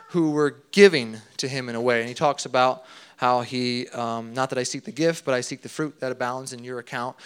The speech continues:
So they were a super generous church. I imagine them actually, someone, someone like Wellspring, like, just seeing the generosity over the past several months with what's going on here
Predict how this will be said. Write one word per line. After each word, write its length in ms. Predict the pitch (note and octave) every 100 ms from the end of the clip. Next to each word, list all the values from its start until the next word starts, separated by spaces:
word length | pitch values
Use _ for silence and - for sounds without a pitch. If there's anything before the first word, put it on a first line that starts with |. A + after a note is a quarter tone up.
| -
So 120 | - F3+
they 140 | F3
were 80 | E3
a 80 | C#3+
super 520 | - - B3+ - D3+
generous 480 | C3 C3 B2 A2+ -
church. 320 | D#3 A#2+ -
I 140 | A3 B3+
imagine 340 | F#3 D#3+ D#3
them 120 | C3+
actually, 280 | C#3 C3+ C3+
someone, 280 | - D3+ C#3
someone 280 | E3 D3 C#3
like 180 | B2
Wellspring, 400 | C3 C#3 - A#2
like, 160 | A2 A2+ - - - - -
just 280 | - G3 -
seeing 360 | - F3+ F#3 F3+
the 80 |
generosity 720 | C#3+ D3+ C#3 C3+ C3+ C3+ B2+ B2
over 220 | A#2 A#2
the 100 | A2+
past 360 | - B2+ A#2+ -
several 280 | B2+ A#2
months 440 | A#2 A#2+ A#2+ - -
with 200 | - A#2+
what's 160 | C3 -
going 240 | C3 A#2+
on 180 | A#2+ A#2
here 300 | A#2+ A#2 A2+